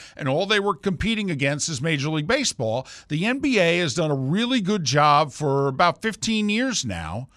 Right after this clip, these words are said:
in just, well, doing what they did Super Bowl week, to be honest with you, which is when they had their trade deadline. And for three, four days, they were actually the biggest story going on in the sports world.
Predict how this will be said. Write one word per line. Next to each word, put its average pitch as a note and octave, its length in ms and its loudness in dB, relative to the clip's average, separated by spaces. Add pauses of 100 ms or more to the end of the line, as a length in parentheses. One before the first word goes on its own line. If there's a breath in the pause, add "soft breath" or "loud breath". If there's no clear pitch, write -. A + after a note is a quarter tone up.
(460 loud breath)
in F3+ 300 2
just, F#3+ 440 -2 (540)
well, A#3+ 160 -6
doing C4 360 -2
what C4 140 2
they C4 100 0
did A3+ 220 -2
Super C#4 380 -2
Bowl A#2 280 0
week, A2 240 -4
to A#2+ 80 -6
be A#2+ 160 -2
honest G3+ 380 0
with G2+ 160 -8
you, B2 120 -2
which D#3 220 -4
is A#2+ 140 -4
when C#3+ 200 0
they D#3+ 120 2
had F3 120 2
their F#3 120 -2
trade A3+ 340 -2
deadline. G#2 440 -2
And G#2 100 -8
for A#2+ 80 -4
three, D#3 280 -4
four A#3+ 320 -4
days, C#3 460 0 (280 loud breath)
they F#3+ 200 2
were A#3+ 260 2
actually F3 580 2
the F3+ 100 -6
biggest E3 320 -4
story E3+ 340 -2
going D3+ 300 0
on C#3+ 180 2
in D#3 60 -4
the C#3+ 60 -6
sports A3+ 420 -6
world. F2+ 260 -8